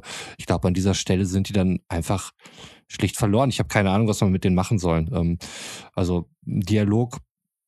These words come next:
wird's nicht bringen. Wie auch. Also ich meine, die Fakten liegen mehr oder weniger auf dem Tisch, dass, dass, äh, eine Maske ihre Berechtigung hat, da haben etliche Studien bewiesen.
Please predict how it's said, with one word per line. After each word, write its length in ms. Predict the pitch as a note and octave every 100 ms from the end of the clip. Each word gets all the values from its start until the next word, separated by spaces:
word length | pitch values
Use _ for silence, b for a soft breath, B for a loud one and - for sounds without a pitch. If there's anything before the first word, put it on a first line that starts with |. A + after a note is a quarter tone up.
| _
wird's 300 | B2 A2+ -
nicht 160 | G#2 -
bringen. 260 | F2+ F2 - _ _ _ _ -
Wie 680 | - - G#2+ G#2 G2+ A#2 B2+
auch. 280 | F2+ F2+ -
Also 180 | F#2+
ich 80 | G2
meine, 180 | A2+ A2
die 100 | G#2
Fakten 580 | - A2+ - A2+ A2 G2+
liegen 220 | G2+ A2+
mehr 140 | G#2+ G#2+
oder 180 | G#2+
weniger 300 | G2+ A2+ G2+ F2+
auf 100 | F#2
dem 120 | F#2
Tisch, 300 | A#2 C3 -
dass, 240 | G2 - -
dass, 260 | F#2+ -
äh, 40 | F#2+
eine 420 | F#2+ G2 G2 G2
Maske 320 | G2+ - A2
ihre 200 | G2+ G2
Berechtigung 600 | F#2 G2 F#2 A2 G#2 F#2
hat, 220 | G#2 -
da 100 | F#2+
haben 280 | F2+ G2+ G2+ -
etliche 340 | G#2 - G#2+
Studien 400 | F#2 - G#2+ A2+
bewiesen. 460 | F#2+ F2+ G#2+ G#2+